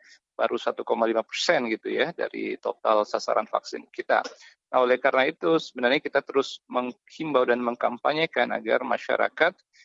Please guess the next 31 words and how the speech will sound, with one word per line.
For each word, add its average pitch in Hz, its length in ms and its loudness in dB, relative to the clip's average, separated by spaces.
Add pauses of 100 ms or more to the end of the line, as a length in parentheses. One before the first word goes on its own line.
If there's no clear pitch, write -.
(200)
individu 120 480 -2
dan 117 160 0
komunitas 113 560 -2
yang 113 160 -6
sudah - 160 -4
divaksin - 560 -2
jangan 120 240 0
sampai 123 320 0
ada 120 80 0
yang 117 240 0
euforia 131 960 2 (400)
seolah-olah 127 1120 2
sudah 113 240 0
divaksin, 147 640 -2
eh, 117 380 2 (180)
bebas 120 400 2
bergerak 117 400 -2
kemanapun. 110 560 0
Nah, 107 120 -4
ini 131 280 2 (400)
tentu 117 340 -2
tidak 110 360 0
bijak 131 340 2
dan 113 160 0
perilaku 117 480 -2
ini 131 80 -2
harus 110 300 0
terus - 240 -2
kita - 180 -8
kampanyekan 107 720 -2
agar 120 340 2